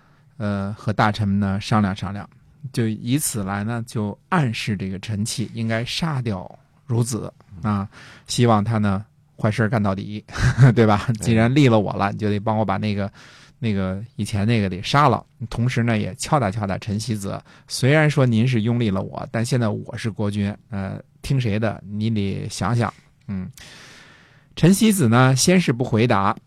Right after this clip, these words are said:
Speaker 1: <clears throat> 之后呢，就开始哭泣，这个大放悲声啊。
Speaker 2: 哎。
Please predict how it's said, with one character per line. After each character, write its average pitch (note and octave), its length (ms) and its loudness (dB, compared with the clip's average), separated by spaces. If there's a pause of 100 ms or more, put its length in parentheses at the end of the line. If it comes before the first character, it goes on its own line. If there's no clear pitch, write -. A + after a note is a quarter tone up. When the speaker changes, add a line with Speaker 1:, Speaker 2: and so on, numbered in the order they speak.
(220)
Speaker 1:
<clears throat> D3 340 8
之 E3+ 160 4
后 F3 180 6
呢， G#2+ 340 4
就 G2+ 420 2
开 A#2 180 0
始 G2+ 140 -4
哭 C#3 200 4
泣， B2+ 280 4 (1000)
这 C#3 120 -2
个 G2 340 0 (460)
大 G2 160 0
放 G#2 220 0
悲 G#2 160 2
声 A2+ 220 0
啊。 G#2 260 -2 (100)
Speaker 2:
哎。 E2 140 -10